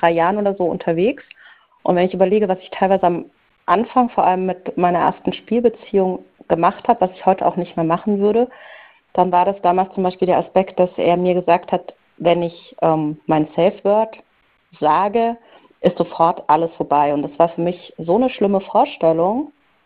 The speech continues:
Also dann wird auch nicht mehr gespielt und es gibt auch nicht mehr irgendwie an dem Tag,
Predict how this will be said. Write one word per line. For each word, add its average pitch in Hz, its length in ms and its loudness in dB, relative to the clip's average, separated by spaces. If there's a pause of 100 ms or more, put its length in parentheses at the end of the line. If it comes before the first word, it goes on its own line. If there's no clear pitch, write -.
(400)
Also 175 140 0
dann 175 100 4
wird 196 120 0
auch - 120 0
nicht 180 180 -6
mehr 160 120 0
gespielt 247 460 0
und 175 140 -2
es 170 120 -8
gibt - 220 -6
auch - 120 0
nicht 175 220 -8
mehr 170 140 0
irgendwie 170 280 -2
an 165 100 -2
dem 165 140 -2
Tag, 165 340 -2